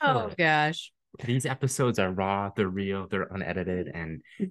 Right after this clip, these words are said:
Speaker 1: we just wanna thank you so much. This, this was a brand new project for us in twenty twenty-two,
Speaker 2: Mm-hmm.
Speaker 1: and this is episode number forty-three, I think,
Speaker 2: More about
Speaker 1: forty-four.
Speaker 2: Yeah, somewhere in there.
Speaker 1: And, um,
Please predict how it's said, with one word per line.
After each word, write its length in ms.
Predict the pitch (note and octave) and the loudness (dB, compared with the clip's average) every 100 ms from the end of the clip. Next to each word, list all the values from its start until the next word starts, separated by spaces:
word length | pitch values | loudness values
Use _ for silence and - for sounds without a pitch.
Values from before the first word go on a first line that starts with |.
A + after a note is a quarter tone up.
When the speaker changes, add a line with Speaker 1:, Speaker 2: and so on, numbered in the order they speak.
| - | 0
Speaker 1:
we 80 | C#3+ | 2
just 200 | E3 D#4+ | 4 4
wanna 200 | G3+ E3 - | 4 2 4
thank 240 | D3 C#3+ | 2 2
you 80 | D#3 | 0
so 180 | - D3+ | 0 0
much. 200 | D3+ - | 0 -2
This, 220 | C#3+ - - - _ | -6 -8 -18 -20 _
this 180 | C#3 C#3 | 0 2
was 140 | D#3 | 2
a 60 | C#3 | 2
brand 320 | A2+ G#2+ A2 | 2 2 4
new 120 | C3 | 2
project 680 | B2+ - F#2+ F#2+ F#2 F2 - | 2 2 2 0 -4 -4 -8
for 240 | - G#2 | -4 -2
us 220 | F#2 F2+ - | -2 -4 -4
in 180 | G2 | -6
twenty 320 | F2+ - G2 G2 | -4 -2 -2 -4
twenty-two, 880 | - G#2 F#2 - - - E2 D#2+ D#2+ | -4 -4 -2 -6 -6 -4 -2 -4 -4
Speaker 2:
Mm-hmm. 280 | G3 E3 G3+ | -4 0 0
Speaker 1:
and 180 | G3 F3 | -2 -2
this 240 | G3+ - | -4 -4
is 220 | A#2 G#2+ - | -4 -6 -8
episode 540 | F#2+ F#2+ - A2+ F#2+ | -10 -10 -8 -6 -4
number 420 | F2 F2 F2 F2 | -4 -4 -4 -6
forty-three, 1000 | E2+ - F#2+ F#2 F#2 F2 - F2+ F2 - - _ - | -8 -6 -2 -2 -2 -6 -6 -2 -2 -2 -8 _ -20
I 60 | - | -6
think, 280 | F3+ G#3+ _ _ | -4 -4 _ _
Speaker 2:
More 100 | - | 2
about 220 | F#3 D#3+ F#3+ | 2 2 2
Speaker 1:
forty-four. 220 | G#2+ C#3 | 0 0
Speaker 2:
Yeah, 260 | E3 B3 A3 - | 2 2 0 -8
somewhere 280 | - A#3 A#3 | -2 0 2
in 100 | E3 | 2
there. 180 | D#3+ E3+ - F#2+ F#2 E2+ | 0 -4 -12 -14 -12 -12
Speaker 1:
And, 240 | D#2+ E2+ - | -12 -12 -12
um, 460 | F2+ E2 D#2 D#2 | -10 -10 -10 -12